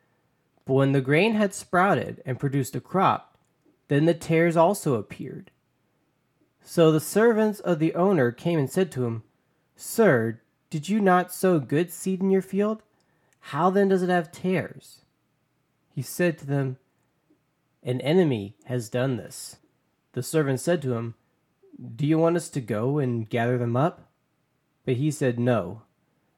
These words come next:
lest while you gather up the tares, you also uproot the wheat with them. Let both grow together until the harvest. And at the harvest, I will say to the reapers, 'First gather together the tares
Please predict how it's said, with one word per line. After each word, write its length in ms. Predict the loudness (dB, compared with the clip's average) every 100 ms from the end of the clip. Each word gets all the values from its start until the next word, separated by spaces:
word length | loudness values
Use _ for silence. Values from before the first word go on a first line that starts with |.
| _
lest 300 | 0 0 2
while 180 | 4 6
you 120 | 4
gather 420 | 2 2 4 2
up 100 | 0
the 80 | -2
tares, 600 | -4 -2 0 0 -4 -10
you 100 | -8
also 320 | -8 -6 -8 -6
uproot 460 | -8 0 -2 0
the 80 | -4
wheat 240 | -4 -4
with 320 | 0 0 0 -6
them. 260 | -14 -14 -16 _ _ _ _ _ _
Let 300 | 0 0 2
both 300 | 4 4 2
grow 340 | -2 2 4 4
together 460 | 4 2 2 -2
until 320 | -8 -6 -4
the 120 | -2 -2
harvest. 680 | 0 0 -4 -14 -20 -20 _ _ _ _ _ _ _ _
And 160 | -6 -2
at 160 | 0
the 100 | 0
harvest, 680 | 2 4 4 2 -8 -18 -20 _ -6
I 120 | -2
will 160 | 0 -2
say 320 | -2 0 2
to 100 | 2
the 100 | 0
reapers, 640 | 0 -4 -6 -12 -12 -14 _ _ _ _ _ _ _
'First 520 | _ 2 2 0 -4
gather 300 | 0 2 0
together 380 | -2 0 2 2
the 120 | -2
tares 600 | -2 -2 0 -2 -8 -18